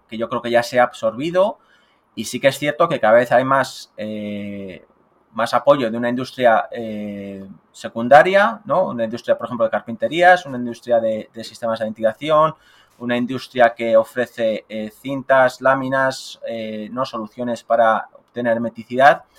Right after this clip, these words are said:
que está ya muy consolidada y que está ayudando a que, eh, estos proyectos, eh, se puedan realizar también con unos costes muy moderados, unos costes adicionales muy moderados.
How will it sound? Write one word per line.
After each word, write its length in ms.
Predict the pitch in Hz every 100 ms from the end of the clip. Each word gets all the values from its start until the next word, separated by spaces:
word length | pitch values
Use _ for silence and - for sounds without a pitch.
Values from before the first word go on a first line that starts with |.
| _ _ _
que 80 | -
está 160 | - 135
ya 100 | 135
muy 120 | 127
consolidada 840 | 139 127 127 123 127 143 170 - -
y 80 | -
que 100 | 113
está 160 | -
ayudando 580 | 120 123 127 139 147 156 -
a 100 | 110
que, 340 | 113 110 107
eh, 300 | - 107 110
estos 260 | - 120 -
proyectos, 720 | 120 123 123 - 151 - - 117
eh, 140 | 110
se 140 | 110
puedan 260 | 107 110 113
realizar 360 | 113 110 120 -
también 360 | 113 117 127
con 180 | - 107
unos 240 | 110 110 -
costes 500 | 113 - 127 - -
muy 240 | 117 120
moderados, 640 | 110 101 101 127 - - _ _ _ 113
unos 160 | 117
costes 280 | 127 123 127
adicionales 560 | 117 117 117 127 123 123
muy 100 | 113
moderados. 640 | 107 107 107 - -